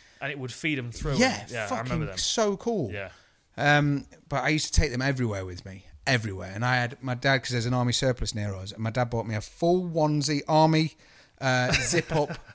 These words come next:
Speaker 2: not like a fleece onesie, like a proper
Speaker 1: Yeah.
Speaker 2: onesie. I had a balaclava with the eye holes. So there I am on a rally wolf cub, or a, a rally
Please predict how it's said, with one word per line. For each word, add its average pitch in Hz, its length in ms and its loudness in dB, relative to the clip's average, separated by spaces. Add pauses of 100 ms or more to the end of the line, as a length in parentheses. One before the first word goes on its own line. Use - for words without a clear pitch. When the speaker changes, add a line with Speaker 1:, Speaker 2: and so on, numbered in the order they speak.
Speaker 2:
not 190 240 2
like 170 200 2
a - 40 -4
fleece 180 340 -2
onesie, 110 180 -4
like 113 160 -2
a 123 40 0
proper - 380 4
Speaker 1:
Yeah. 127 80 4
Speaker 2:
onesie. 123 520 2 (280)
I - 60 -10
had 135 60 0
a 127 40 -2
balaclava 139 580 0
with 131 160 -2
the 135 80 -2
eye 131 180 0
holes. 123 380 0 (220)
So - 100 -6
there 170 160 8
I 175 120 6
am 117 320 2 (120)
on 127 140 2
a 123 60 4
rally 147 360 2
wolf 147 340 0
cub, 98 300 -10 (400)
or 139 140 4
a, 127 200 2
a 127 180 -2
rally 139 500 -2